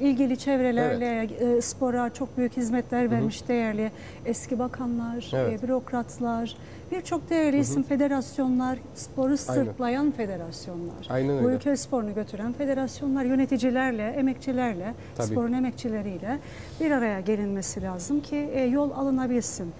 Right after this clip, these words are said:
Speaker 2: Doğrudur.
Speaker 1: E, sadece, e, ayrı bağımsız bir spor bakanlığı olmak da... e,
Speaker 2: Adını koymak kolay iş. Yani
Speaker 1: yeterli
Speaker 2: adını
Speaker 1: olmaz.
Speaker 2: koyarsınız ama yani
Speaker 1: Evet.
Speaker 2: icraatlar gene ön
Speaker 1: Evet.
Speaker 2: planda olacak.
Speaker 1: Peki, e, Mete Adanır'a,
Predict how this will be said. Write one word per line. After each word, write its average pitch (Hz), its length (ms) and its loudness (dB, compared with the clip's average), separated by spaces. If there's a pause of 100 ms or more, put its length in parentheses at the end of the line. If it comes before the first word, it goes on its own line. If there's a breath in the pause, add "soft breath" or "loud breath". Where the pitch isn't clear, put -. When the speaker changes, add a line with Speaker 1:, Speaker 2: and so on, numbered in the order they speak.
(180 loud breath)
Speaker 2:
Doğrudur. 107 260 0
Speaker 1:
E, 196 360 -8
sadece, 254 640 2
e, 220 100 -2
ayrı 233 380 2
bağımsız 240 500 0
bir 226 140 2
spor 233 280 -2
bakanlığı 233 420 -2
olmak 233 340 0 (160)
da... 170 400 -10
e, 185 40 -6
Speaker 2:
Adını 135 420 2
koymak 160 340 2 (320)
kolay 170 280 2
iş. 104 80 -6 (320)
Yani 107 80 -2 (120)
Speaker 1:
yeterli 127 180 0
Speaker 2:
adını 120 200 0
Speaker 1:
olmaz. 127 100 0
Speaker 2:
koyarsınız 151 580 2
ama 101 240 0 (160)
yani 107 160 2 (260)
Speaker 1:
Evet. 131 120 2
Speaker 2:
icraatlar 123 460 0
gene 110 340 0 (420)
ön 113 120 0
Speaker 1:
Evet. 113 120 0
Speaker 2:
planda 104 260 -2
olacak. 92 260 -6 (300)
Speaker 1:
Peki, 359 220 -2
e, 262 560 0
Mete 330 260 2
Adanır'a, 302 500 2